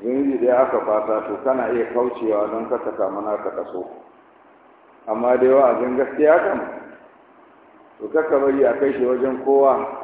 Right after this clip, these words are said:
ce wurin ka za a yi ne don amfani ne. To, sai babu abin nan, babu na gaba,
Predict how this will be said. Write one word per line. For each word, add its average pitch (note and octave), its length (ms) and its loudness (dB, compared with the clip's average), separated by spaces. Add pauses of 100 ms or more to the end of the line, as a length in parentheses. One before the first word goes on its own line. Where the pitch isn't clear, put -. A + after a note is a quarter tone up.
(140)
ce D3+ 80 -4
wurin D3+ 380 0
ka B2+ 100 2
za A#2+ 200 4
a A2+ 40 4
yi A#2 120 -2
ne A2 260 -8
don A#2 180 -4
amfani G2+ 480 -10
ne. G2 160 -10 (3000)
To, C3+ 220 2
sai F#3 180 8
babu F3+ 400 8 (320)
abin C3 320 2
nan, A#2 500 -2 (320)
babu C#3+ 320 4
na A#2+ 240 0
gaba, F#2 440 -4